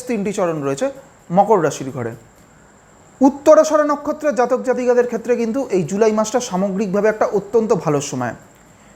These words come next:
বিশেষ করে উত্তরাষাঢ়া নক্ষত্রের জাতক জাতিকাদের এই সময় কিন্তু তাদের কর্মজীবনের দিক থেকে কিন্তু এই সময় কর্মজীবনে তাদের উন্নতি বা কর্মক্ষেত্রে সাফল্য প্রাপ্তির কিন্তু একটা অত্যন্ত ভালো সম্ভাবনা এই সময় উত্তরাষাঢ়া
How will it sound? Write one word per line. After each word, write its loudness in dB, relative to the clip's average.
বিশেষ 2
করে 4
উত্তরাষাঢ়া 2
নক্ষত্রের -4
জাতক -2
জাতিকাদের -2
এই 0
সময় 0
কিন্তু -2
তাদের 2
কর্মজীবনের 4
দিক -4
থেকে -6
কিন্তু -2
এই -4
সময় -4
কর্মজীবনে 0
তাদের 0
উন্নতি -2
বা 2
কর্মক্ষেত্রে 0
সাফল্য 2
প্রাপ্তির 0
কিন্তু -4
একটা -2
অত্যন্ত -4
ভালো 0
সম্ভাবনা 0
এই -2
সময় -2
উত্তরাষাঢ়া 2